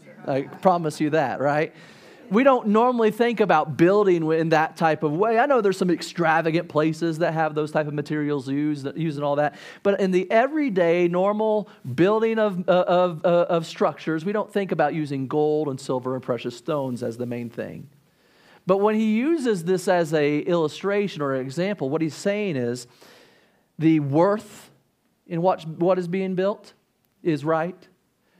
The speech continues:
that the strength or, or how it is sustained is, i-, i-, is, it's gonna sustain the test of time as well. He said, "But on the other hand,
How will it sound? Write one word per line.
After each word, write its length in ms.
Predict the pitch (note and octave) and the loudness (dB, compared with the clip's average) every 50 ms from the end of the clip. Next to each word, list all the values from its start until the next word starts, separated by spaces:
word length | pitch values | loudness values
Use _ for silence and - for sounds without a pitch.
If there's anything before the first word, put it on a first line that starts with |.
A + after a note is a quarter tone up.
| _ _ - | _ _ -4
that 240 | D#3 E3 D#3+ E3 | 0 0 0 0
the 100 | D3 D3 | 0 -2
strength 1000 | C#3 - - - - - - G3 G3 G3 G3+ G#3+ A3+ A3 - - - - - _ _ _ _ _ _ _ _ _ _ _ | -4 -4 -8 -14 -12 -8 -2 0 0 0 0 -2 -6 -10 -16 -20 -20 -20 -20 _ _ _ _ _ _ _ _ _ _ _
or, 500 | - F3 D#3+ D#3 D3+ D3 C#3+ C#3+ C#3+ C3 | -2 0 2 4 4 4 4 2 2 2
or 180 | C3+ D3 C#3 C#3 | 2 2 2 2
how 220 | C#3+ E3 F3 F3 E3 | 2 2 2 4 2
it 120 | D#3 - | 2 2
is 140 | D#3 C#3+ B2+ | 0 -2 -2
sustained 840 | - C#3+ B2+ - - - - F#3+ F3+ F#3 F#3+ G3+ A3 A#3 A3+ - - - _ _ _ _ _ _ _ _ _ | -4 -6 -8 -8 -6 -2 0 0 0 0 -2 -4 -4 -6 -8 -10 -14 -20 _ _ _ _ _ _ _ _ _
is, 180 | - E3+ E3+ E3+ | -2 0 0 2
i-, 60 | F#3+ | 2
i-, 20 | |
is, 720 | - F#3 F3+ - F#3+ F3+ F3 F#3 E3+ F3 F3+ F3+ D#3+ D3+ D#3+ | 2 2 4 4 2 2 4 2 2 2 2 2 0 0 0
it's 160 | - E3 E3 | -2 -2 0
gonna 160 | - F3+ D#3+ C#3+ | 0 -2 -2 -2
sustain 540 | - - C#3 - - - E3 D#3+ E3+ F3+ | -2 -4 -6 -4 -4 -2 -2 -2 -2 -4
the 80 | E3+ D#3+ | -4 -4
test 240 | D#3+ F3 E3 D3 D#3+ | -2 -4 -4 -4 -4
of 80 | E3 | -6
time 260 | - E3+ D3+ D3 C#3+ C#3+ | -4 -4 -4 -4 -4 -6
as 140 | C3+ C3 | -8 -6
well. 420 | D3 C#3 C3+ C3+ C3+ D#3 F#3+ F#3 - _ _ _ _ _ _ _ _ _ _ | -6 -4 -4 -4 -4 -6 -8 -10 -16 _ _ _ _ _ _ _ _ _ _
He 100 | - G#3 | -4 0
said, 160 | - B3 G3+ | 2 2 2
"But 100 | A#3+ A#3 | 4 4
on 160 | A#3 A3+ A3+ | 2 2 4
the 140 | A3 G#3+ A3+ | 4 4 6
other 260 | C4 E4+ - E4 B3 | 6 6 4 4 2
hand, 460 | G3 F3 D3+ C#3+ C3+ C#3 F#3+ A3 - | 0 0 0 0 -2 -2 -4 -6 -10